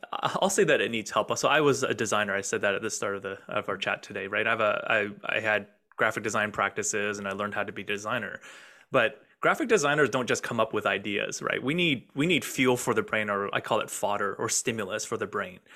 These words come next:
right? So we, as a designer, we would go out and look for inspiration in, in the world. And I don't know if that's sort of a common trend for corporates and people that work in corporates. Like,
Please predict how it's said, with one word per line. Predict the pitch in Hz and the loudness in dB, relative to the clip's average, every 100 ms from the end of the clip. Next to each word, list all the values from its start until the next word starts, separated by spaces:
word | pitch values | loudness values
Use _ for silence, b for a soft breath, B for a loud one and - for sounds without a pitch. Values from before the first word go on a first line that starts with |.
| B B | B B
right? | - 110 | -2 0
So | - | 0
we, | 131 156 170 - - | 0 0 -2 -6 -2
as | 139 | 0
a | |
designer, | 143 135 147 185 | 2 2 2 2
we | 123 | 2
would | 131 123 | 2 2
go | - 117 | 4 4
out | 117 | 4
and | 101 | 2
look | 107 - | -4 -4
for | - | -8
inspiration | 107 - 110 139 - 101 | -8 -2 0 0 -4 -8
in, | 98 | -8
in | - 107 | -8 -8
the | 101 | -6
world. | 117 139 - - | -6 -6 -8 -4
And | 139 | 0
I | |
don't | 160 190 | 2 2
know | 165 165 | 4 4
if | 160 | 4
that's | 127 123 - - - - | 2 2 0 -6 -8 -2
sort | 143 | 2
of | 131 | 4
a | 113 | 2
common | - 127 131 120 113 104 - _ - | 2 2 2 0 -2 -8 -14 _ -4
trend | - 127 139 | 0 0 2
for | 127 | 2
corporates | 104 - 127 147 151 | 2 0 2 2 2
and | 131 | -2
people | 120 117 | -4 0
that | 104 | 2
work | 110 113 | 2 0
in | 113 | -4
corporates. | 123 - 175 202 - | -4 0 -2 -2 -2
Like, | 120 110 | 0 0